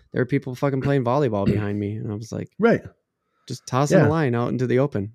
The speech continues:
Speaker 1: I was like, "Whoa."
Speaker 2: Yeah, people are, people are pretty cool with it, and it's
Speaker 1: That's awesome.
Speaker 2: Yeah, it's pretty crazy. So I'm excited to do, um, all this surf fishing.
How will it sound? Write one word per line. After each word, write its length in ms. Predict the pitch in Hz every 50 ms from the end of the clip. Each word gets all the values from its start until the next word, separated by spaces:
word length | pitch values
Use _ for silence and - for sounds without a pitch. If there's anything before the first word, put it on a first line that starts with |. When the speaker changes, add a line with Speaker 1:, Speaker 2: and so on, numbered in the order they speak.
| 135
Speaker 1:
I 40 | -
was 100 | 156 -
like, 300 | _ _ _ - 156 208
"Whoa." 20 | - 156
Speaker 2:
Yeah, 140 | 156 110 -
people 320 | - - 107 107 127 165 156
are, 120 | 139 127
people 460 | 113 - _ _ - 110 113 113 156 139
are 80 | 113
pretty 360 | 85 - - 98 80 98 107
cool 340 | 98 - - 113 123 151 135 95
with 200 | 67 57 53 50
it, 160 | 50 - - -
and 380 | 65 71 80 92 95 90 - -
it's 200 | 85 95 95 87
Speaker 1:
That's 240 | 143 139 147 - - -
awesome. 600 | - 127 131 139 139 131 - - 113 101 92 107 107 - _ _ _ _ -
Speaker 2:
Yeah, 260 | 101 113 110 98 82 -
it's 220 | 95 107 98 - -
pretty 340 | _ - 123 117 117 117
crazy. 560 | 113 - - 107 104 110 110 104 90 82 76 78
So 200 | - - 101 95
I'm 200 | 98 104 107 98
excited 580 | - 95 - - - 110 104 107 104 104 92 82
to 60 | 90
do, 500 | 82 82 95 95 92 92 95 95 95 90 _ _ _ _ _ _ _ _ _ _ _ _ _ _ -
um, 340 | - 95 92 92 90 - - -
all 200 | 90 98 101 98
this 220 | 90 95 90 85 -
surf 280 | - - 104 107 107
fishing. 600 | - - 95 98 92 - - 90 85 87 90 87